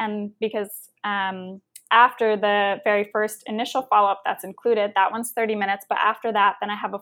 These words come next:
forty-five minute and a sixty minute session. So we talk about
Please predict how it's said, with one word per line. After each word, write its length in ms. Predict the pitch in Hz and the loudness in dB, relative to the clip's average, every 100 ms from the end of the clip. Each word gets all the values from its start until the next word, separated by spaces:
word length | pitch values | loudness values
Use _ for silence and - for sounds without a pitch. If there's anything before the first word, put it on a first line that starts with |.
| - | -6
forty-five 380 | 214 220 202 | -6 -2 -4
minute 220 | 202 202 196 | -2 -6 -6
and 100 | 196 | -8
a 40 | 196 | -10
sixty 360 | - 233 - | -10 -10 -10
minute 240 | 208 196 - | -8 -10 -4
session. 380 | - - 110 107 - _ _ _ | -4 -4 -6 -10 -14 _ _ _
So 120 | - 226 | -14 -6
we 100 | 214 | -4
talk 280 | 214 220 220 | -2 -4 -4
about 460 | 214 208 202 196 | -4 -2 0 -2